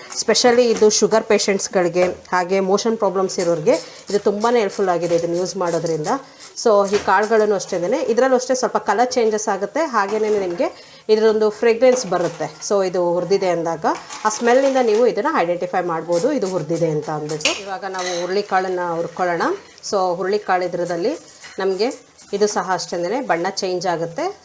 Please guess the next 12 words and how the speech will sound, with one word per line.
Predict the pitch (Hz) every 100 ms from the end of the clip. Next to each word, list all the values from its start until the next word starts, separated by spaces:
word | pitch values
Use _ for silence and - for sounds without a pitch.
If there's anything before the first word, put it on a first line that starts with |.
| -
So | 185
ಫ್ರಾಗ್ರೆನ್ಸ್ | 170 185 170 185 196 190
ಬರುತ್ತೆ | 170 165 160 160 160
ಇದರಲ್ಲಿ. | 151 147 160 311 - - - - -
So | 226
ಇದು | 208
ಸಹ | 208 185
ಕೆಂಪಾಗೋ | - 180 - 190 175
ಥರ | 170 175 294
ಇದನ್ನು | 165 165 160
ಸಹ | 180 277
ಹುರ್ಕೊಳ್ಳೋಣ. | 359 170 160 151 135 127